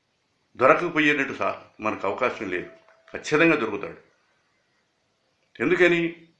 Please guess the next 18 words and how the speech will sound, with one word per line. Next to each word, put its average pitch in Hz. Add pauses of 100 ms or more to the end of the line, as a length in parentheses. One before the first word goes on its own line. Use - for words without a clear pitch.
(160)
నీ 104
భావన 156
ఎప్పుడు 151
అక్కడే 175
ఉండాలి. 87 (3250)
అందువల్ల 123 (300)
ఏ 107
జన్మలో 120
చేసిన 98
పుణ్యం 98
వాళ్ళు. 82 (840)
అలానే 90
మనం 101
కూడా 95 (200)
ఇంత 107
మంచి 104
జన్మ 107
వచ్చింది, 90